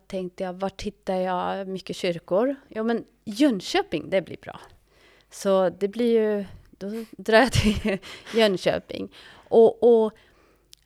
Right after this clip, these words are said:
eh, jag hade ju ingenstans att ta vägen, jag hade ingenstans att bo, jag hade ju absolut ingenting. Jag gick till socialen och de f-, tittade på mig.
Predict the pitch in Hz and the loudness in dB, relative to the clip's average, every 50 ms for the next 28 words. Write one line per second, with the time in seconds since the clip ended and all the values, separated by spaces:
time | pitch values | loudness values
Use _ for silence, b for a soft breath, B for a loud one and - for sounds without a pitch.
0 | _ _ - 202 202 202 196 196 185 190 190 196 - - 52 - - - - - | _ _ 0 0 2 2 2 2 2 0 0 -2 -4 -6 -8 -10 -14 -20 -20 -20
1 | _ _ - - - - 202 220 240 214 208 208 208 202 190 - - - - _ | _ _ -20 -20 -16 -10 0 2 4 4 6 4 4 2 2 -2 -6 -12 -18 _
2 | - - _ - - 247 240 196 214 262 285 277 196 170 - - - - - - | -20 -20 _ -6 0 0 2 2 4 6 6 6 4 2 -4 -10 -12 -12 -12 -10
3 | 156 - - - - 190 226 254 233 190 180 160 139 - - 135 - - - 139 | -10 -10 -10 -8 -4 -2 0 0 0 -2 -4 -8 -10 -14 -18 -18 -18 -16 -16 -12
4 | 139 147 175 220 254 262 240 202 185 160 151 160 160 156 147 156 160 160 170 - | -6 -2 -2 0 0 -2 -2 -4 -4 -6 -6 -10 -12 -10 -10 -10 -8 -8 -10 -10
5 | - - - - - - - - - - - - - 165 160 - - 139 160 151 | -12 -16 -18 -20 -20 -20 -20 -18 -18 -18 -16 -14 -12 -12 -12 -8 -6 -6 -6 -6
6 | 147 151 - 156 185 240 254 247 226 202 175 160 - - - 160 151 147 - - | -8 -10 -8 -6 -4 -2 -2 -2 -2 -4 -6 -8 -10 -14 -18 -18 -20 -20 -18 -16
7 | - - - - - - - - - - - 151 190 220 233 233 214 214 208 196 | -16 -16 -14 -14 -16 -16 -14 -14 -12 -10 -8 -6 -2 -2 -2 0 0 -2 -4 -6
8 | 185 170 - 147 - - 76 - - - - - _ _ _ _ _ _ _ _ | -6 -6 -8 -8 -8 -10 -14 -16 -20 -20 -20 -20 _ _ _ _ _ _ _ _
9 | _ _ 202 175 - - - - - - - 185 - - 107 - _ _ _ _ | _ _ -20 -20 -16 -16 -14 -14 -14 -14 -14 -16 -18 -20 -20 -20 _ _ _ _
10 | _ - 214 202 - _ - - 123 180 233 226 202 160 - | _ -8 -8 -8 -8 _ -12 -12 -10 -10 -10 -10 -8 -10 -10